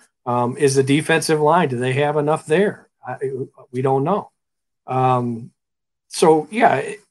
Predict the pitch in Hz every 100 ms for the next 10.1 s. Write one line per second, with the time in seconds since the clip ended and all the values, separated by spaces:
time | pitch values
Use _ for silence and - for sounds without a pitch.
0 | _ - 277 233 160 170 156 143 156 180
1 | 196 143 120 135 127 - 151 135 123 123
2 | 120 - 139 135 120 127 135 139 143 165
3 | 127 123 117 156 185 131 127 151 123 -
4 | - 143 139 131 - 139 127 131 127 117
5 | 123 120 139 139 - 135 123 113 113 _
6 | - 127 123 127 156 123 - - _ _
7 | _ _ _ _ _ _ _ _ _ 151
8 | 151 156 135 151 - 143 151 202 135 123
9 | - 123 - - 123 120 120 127 135 135